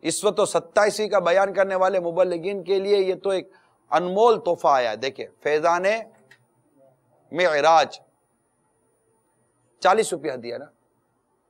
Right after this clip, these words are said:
तकरीबन चालीस रुपया पाकिस्तानी हदिया है। तो फैज़ाने मेराज ये ले लीजिए, ये तो इस वक्त तो पूरी पढ़ने जैसी किताब है, पूरी पढ़ लीजिए।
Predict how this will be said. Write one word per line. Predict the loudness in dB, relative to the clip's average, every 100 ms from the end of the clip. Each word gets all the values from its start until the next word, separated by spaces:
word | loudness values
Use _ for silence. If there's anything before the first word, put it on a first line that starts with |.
| _ _ _ _ -12
तकरीबन | -8 -6 -8 -2
चालीस | 0 2 0 -4
रुपया | -6 0 0 0 -10 _ _ _ _ 0
पाकिस्तानी | 0 -2 0 0 0 -4 -12 _ _ _ _ _
हदिया | -2 -2 0 0
है। | -2 -8 _
तो | -12
फैज़ाने | 0 2 4 2 0
मेराज | 0 2 6 4 2 -8
ये | 0 0
ले | 2 0
लीजिए, | -2 -4 -8 -8 _ _ _ _ _ _ _ _ _ _ _ _ -4
ये | -4
तो | 0 -4
इस | -2 -4
वक्त | -4 0
तो | 0 0 -8 _ _ _ -4
पूरी | -2 -2
पढ़ने | 2 2 2 -2
जैसी | -2 -4 -10
किताब | -8 -8 -8
है, |
पूरी | -4 -4 -2
पढ़ | -4 -6
लीजिए। | -8 -14 -20